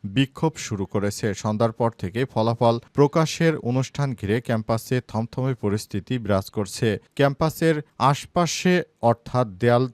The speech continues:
চত্বর, সাবাক, নিউ মার্কেট, খিলক্ষেত এলাকা থেকে বিভিন্ন বহিরাগতরা ক্যাম্পাসে আসার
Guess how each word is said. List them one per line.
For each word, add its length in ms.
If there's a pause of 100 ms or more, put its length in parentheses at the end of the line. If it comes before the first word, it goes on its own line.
(120)
চত্বর, 460 (160)
সাবাক, 440
নিউ 140
মার্কেট, 440
খিলক্ষেত 540
এলাকা 340
থেকে 320
বিভিন্ন 440 (400)
বহিরাগতরা 760 (240)
ক্যাম্পাসে 560 (120)
আসার 320